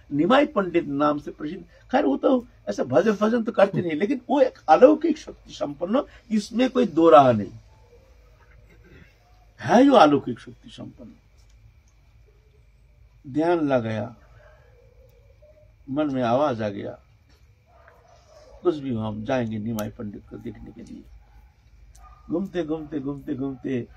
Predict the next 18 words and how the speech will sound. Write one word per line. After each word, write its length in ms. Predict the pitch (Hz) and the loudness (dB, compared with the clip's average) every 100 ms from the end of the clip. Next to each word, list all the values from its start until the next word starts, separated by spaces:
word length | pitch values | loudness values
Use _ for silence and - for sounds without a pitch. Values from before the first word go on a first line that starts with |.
| - - - - | -20 -20 -20 -10
और 200 | - 151 | -4 -4
भगवत 460 | 120 139 135 135 123 | -4 -4 -4 -4 -6
इच्छा, 500 | 127 - 127 113 - - - _ - | -12 -2 0 0 -4 -18 -20 _ 8
एक 240 | 247 220 | 8 8
दिन 200 | 214 202 | 2 -4
निमाई 320 | 180 175 165 | -2 0 2
पंडित 400 | 156 156 147 147 | 0 -6 -6 -6
गंगा 340 | 127 151 151 139 | -4 -2 -2 -4
के 140 | 135 | -8
किनार 400 | 117 135 135 123 | -8 -4 0 -2
से 300 | 110 127 104 - - - 147 | -2 -8 -8 -12 -20 -8 2
आ 180 | 147 | 4
रहे 260 | 139 123 120 | 4 2 2
हैं, 220 | 117 110 - - - - 110 | 0 -2 -8 -18 -18 -12 -6
घुंघराले 440 | 139 143 143 135 | -4 -2 -2 -4
केश, 460 | 131 147 147 139 - - - - - | -6 -2 -2 -4 -14 -20 -20 -20 -12
उच्च 260 | - - - | -12 -10 -8
वक्षस्थल, 880 | 120 135 - 139 131 - 151 135 | -6 -6 -8 -10 -10 -2 0 0